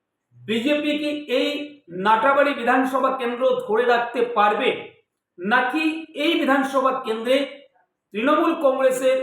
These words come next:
জোড়া ফুল ফুটবে, সেটাই আজকে আমাদের আলোচনার বিষয়। তার সঙ্গে সঙ্গে বলবো যে আমাদের চ্যানেলের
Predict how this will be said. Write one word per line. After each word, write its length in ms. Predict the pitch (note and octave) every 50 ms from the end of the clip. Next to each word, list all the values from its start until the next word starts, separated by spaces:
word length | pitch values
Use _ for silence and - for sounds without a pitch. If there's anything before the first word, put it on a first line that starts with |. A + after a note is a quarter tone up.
| - - - - - - -
জোড়া 300 | - G#3+ A#3 B3 C4+ C4
ফুল 240 | - - C4 C4 B3+ -
ফুটবে, 380 | - - G#3+ G3 - C#3 C3 - - - _ _ _ _ _ _ _ _ _ - - - _ - - -
সেটাই 420 | - - A#3 A#3 A#3+ C#4 C#4 C#4+ D4 D4 - -
আজকে 380 | A#3 A#3 A#3 - - - C#4+ C#4+ C#4+ D4 -
আমাদের 360 | A3+ A#3 A#3+ B3 A#3+ B3 - A#3+ - - - - -
আলোচনার 560 | E3+ G3 G#3 A#3 A#3+ - C4 B3 - A#3+ A#3+ A3
বিষয়। 380 | A3 G#3+ - - B3 C4 C4+ - - - - - - - - - - -
তার 180 | - A#3+ A#3+ A#3+ -
সঙ্গে 360 | - - A#3 B3+ C4 C4 C4+
সঙ্গে 320 | B3+ C4 B3+ B3+ B3+ B3 A3+
বলবো 340 | A3 A3 A#3 A#3 G#3+ C4+ D4 D4+ D4 - - - _ _ _ _ - - -
যে 100 | B3 C4 C4 C4 - G3+
আমাদের 380 | G#3 B3 D4+ E4 D4+ E4 - - -
চ্যানেলের 400 | - C4 B3+ C4 C4+ C4 C4+ C4